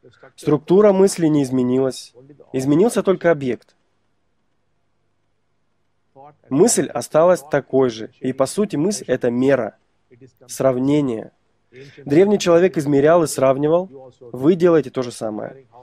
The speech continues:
Он сравнивал, сколько у него коров и сколько у соседа. Вы сравниваете свои машины с машинами соседами. Итак, сравнение — это мысль. Но также мысль — это измерение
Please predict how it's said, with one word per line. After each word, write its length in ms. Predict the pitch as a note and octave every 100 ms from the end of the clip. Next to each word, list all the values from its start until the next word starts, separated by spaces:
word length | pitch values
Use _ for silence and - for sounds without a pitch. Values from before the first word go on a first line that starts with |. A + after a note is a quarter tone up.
| _
Он 140 | - C3+
сравнивал, 420 | D#3+ E3+ E3 D#3
сколько 320 | - F3 E3
у 80 | D#3
него 220 | D3 D#3+
коров 440 | E3+ D3+ F3 G3 -
и 160 | C3+
сколько 320 | C3 F3 E3
у 80 | D#3
соседа. 500 | C#3+ C3+ A#2 A2+ A2+ _ B2 B2+ B2 C3+ B2+ B2+ A#2+ B2+ B2+ - B2 B2+ C#3 B2+ B2 C3+ C3 _ - - - B2 C3 - B2+
Вы 200 | B2 C#3+
сравниваете 840 | F3+ D3 C#3+ C3+ B2 A2+ G#2+ G#2+ G2+ _ _ B2+
свои 360 | - C3 D3 F#3+
машины 360 | F#3 - C#3
с 80 | B2
машинами 400 | B2 A#2+ D#3 D#3
соседами. 640 | C#3+ C#3 - B2+ A2 G2+ G2+ - C3 C3+ -
Итак, 180 | C3 B2
сравнение — 500 | - C3 D3+ F#3 E3
это 160 | - C3+
мысль. 400 | D#3+ - G#2 G2+ - _ -
Но 80 | B2
также 300 | C#3 B2 B2+
мысль — 440 | C#3 G3+ - A#2+ _ _ _ _ _ _ _ _ -
это 260 | A#2+ C#3+
измерение 720 | C#3+ C#3+ D3 D3+ D#3 B2+ G2+